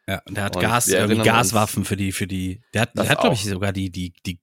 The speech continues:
Speaker 1: die, die chemische, äh, äh, Kriegskeule erfunden oder irgendwie so, ne?
Speaker 2: Ja, ja, genau.
Speaker 1: Ja.
Speaker 2: Ja.
Speaker 1: Und seine
Speaker 2: Und,
Speaker 1: Frau hat sich dann
Speaker 2: ähm,
Speaker 1: irgendwann umgebracht, weil die damit nicht mehr klarkam, was das für ein
Speaker 2: das
Speaker 1: Arsch war.
Speaker 2: munkelt man, das weiß man aber nicht. Das wird im Video aber auch erklärt.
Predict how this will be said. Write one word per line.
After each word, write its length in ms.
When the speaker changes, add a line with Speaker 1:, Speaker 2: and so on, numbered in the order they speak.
Speaker 1:
die, 180
die 120
chemische, 960
äh, 40
äh, 280
Kriegskeule 720
erfunden 480
oder 140
irgendwie 180
so, 180
ne? 300
Speaker 2:
Ja, 120
ja, 140
genau. 300
Speaker 1:
Ja. 300
Speaker 2:
Ja. 200
Speaker 1:
Und 220
seine 160
Speaker 2:
Und, 40
Speaker 1:
Frau 200
hat 120
sich 80
dann 120
Speaker 2:
ähm, 40
Speaker 1:
irgendwann 180
umgebracht, 440
weil 120
die 40
damit 140
nicht 140
mehr 80
klarkam, 560
was 160
das 180
für 80
ein 60
Speaker 2:
das 160
Speaker 1:
Arsch 160
war. 120
Speaker 2:
munkelt 320
man, 120
das 120
weiß 220
man 80
aber 140
nicht. 180
Das 160
wird 220
im 100
Video 180
aber 120
auch 100
erklärt. 400